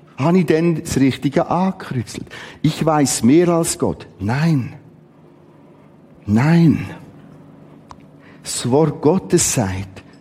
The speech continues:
es geht weiter. Das Wort Gottes sagt in dem Text, es gibt eine Kluft im Jenseits und niemand kann von da daher wechseln.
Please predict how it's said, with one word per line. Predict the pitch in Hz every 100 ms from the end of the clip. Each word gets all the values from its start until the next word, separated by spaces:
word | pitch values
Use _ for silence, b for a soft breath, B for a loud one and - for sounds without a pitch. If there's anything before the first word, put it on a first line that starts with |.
| -
es | 110 -
geht | 131 127 127 110
weiter. | 156 160 - - - B B
Das | - 135
Wort | 165 131
Gottes | 165 196 - 147
sagt | 175 156
in | 147
dem | 151 127
Text, | 156 160 - B B B B B _ _ _ _
es | 165 - -
gibt | 165 - - - - - - -
eine | 135
Kluft | 131 - 170 202 233 - - -
im | 165
Jenseits | 160 175 180 160 110 98 - -
und | 120 113
niemand | 127 139 165 220 226 226 226 -
kann | - 143
von | 127 110
da | 131 151 190 180 B B -
daher | 139 123 143 160 143
wechseln. | 170 175 - - -